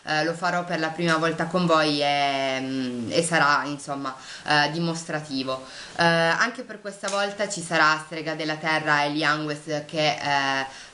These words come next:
parteciperà a questa mia puntata per, per darmi una mano,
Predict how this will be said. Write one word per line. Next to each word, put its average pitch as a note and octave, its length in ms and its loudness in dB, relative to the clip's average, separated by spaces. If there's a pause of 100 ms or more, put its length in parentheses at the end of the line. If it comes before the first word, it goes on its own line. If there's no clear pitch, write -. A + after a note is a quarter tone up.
(160)
parteciperà E3+ 880 2
a D3+ 100 -4
questa D#3+ 300 -10
mia D#3+ 160 -4
puntata E3 560 0
per, C#3+ 420 -4
per D#3 140 -6
darmi D#3 300 2
una F#3+ 120 2
mano, E3+ 400 2